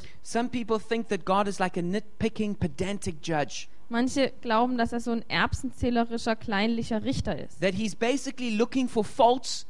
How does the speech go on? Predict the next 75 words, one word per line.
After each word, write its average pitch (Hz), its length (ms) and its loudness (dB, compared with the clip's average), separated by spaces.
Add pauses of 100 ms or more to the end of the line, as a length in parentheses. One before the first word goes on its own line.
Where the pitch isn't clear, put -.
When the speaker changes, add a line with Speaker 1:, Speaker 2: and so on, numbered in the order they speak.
(120)
Speaker 1:
and 175 140 0
then 180 120 2
he's 185 120 -2
gonna 165 160 0
condemn 131 400 -2
us. - 260 -6 (200)
Speaker 2:
Dass 226 140 -4
er 233 180 2
nach 226 200 -2
Fehlern 233 440 2
guckt - 400 -8
und 220 80 -6
dass 214 180 -2
er 214 80 -4
uns 208 200 -6
dann, 214 400 0
ähm, 196 160 -2
verflucht 190 560 -6
dafür. - 280 -8 (280)
Speaker 1:
You 147 120 2
know, 214 120 2
so 202 180 0
when 240 140 4
you 254 100 4
have 233 120 2
a 214 40 -2
quiet 240 380 2
time, 233 320 0 (240)
all 220 180 0
you 220 80 -2
gotta 220 220 4
do 208 160 2
is 180 120 2
just 185 180 -2
repent 214 420 2
and 185 100 -4
confess 185 400 -2
of 160 80 -6
everything. 165 420 -2 (360)
Speaker 2:
Dass 226 120 -2
wenn 240 160 8
du 240 140 6 (100)
eine, 233 180 4
eine 233 160 2
stille 262 260 2
Zeit 247 240 2
hast, 247 160 0
dass 233 120 -6
du 226 80 -6
im 233 100 -6
Prinzip 233 260 -4
nur 233 100 -2
die 233 100 0
ganze 233 260 -2
Zeit 226 260 -4
Buße 226 280 -6
tun 202 220 -8
musst 190 220 -6
und, 185 220 -6
und 190 120 -6
um 196 100 -4
Vergebung 196 400 -2
bitten 175 220 -4
musst. 165 180 -4
Speaker 1:
Like 151 200 0
you 190 140 0
would 202 240 0
when 202 140 2
you 190 100 2
were 170 60 2
standing 214 380 0
before 196 340 0
a 165 40 0
judge. 151 400 0
And 92 80 -6